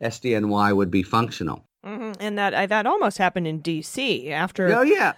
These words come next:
Speaker 2: Liu left and Shea was in. Shea's appointment was gonna be up June second, and the judges were going to have to appoint, uh, an attorney in that office as well. So this, this is
Speaker 1: Yeah, it's a stopgap measure. You need it sometimes.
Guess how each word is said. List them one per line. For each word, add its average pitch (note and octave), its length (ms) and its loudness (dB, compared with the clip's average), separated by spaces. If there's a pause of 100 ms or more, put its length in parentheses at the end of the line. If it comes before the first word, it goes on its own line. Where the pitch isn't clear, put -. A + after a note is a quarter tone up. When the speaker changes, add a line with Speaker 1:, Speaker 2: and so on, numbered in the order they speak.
(120)
Speaker 2:
Liu C#4 340 4
left F3 320 4
and F3 100 -2
Shea A#3 300 0
was A3+ 180 0
in. D#3+ 200 -2
Shea's G#3+ 560 -2
appointment F#3+ 440 -2
was D#3 120 -6
gonna G3 260 0
be E3 180 0
up C#3+ 160 0
June D#3 240 -4
second, F3 540 -2
and D3+ 100 -6
the D3+ 40 -6
judges E3+ 440 -2
were E3 220 -2
going D#3 340 -2
to D3+ 100 -12
have C#3+ 200 -2
to D3+ 140 -8
appoint, E3 560 -4 (640)
uh, C#3 260 0
an D3+ 140 -4
attorney D#3+ 340 -4
in C#3+ 80 -4
that G3 220 2
office D3+ 380 -8
as C3 120 -14
well. D3+ 300 0
So - 100 -8
this, F3 240 -6
this - 460 -8
is E3+ 260 -10
Speaker 1:
Yeah, B3 320 2
it's F#3 140 2
a B3 60 6
stopgap A3+ 640 0
measure. D3+ 300 -2
You D#3+ 200 2
need D3+ 220 4
it C#3+ 120 -8
sometimes. A#2+ 600 -2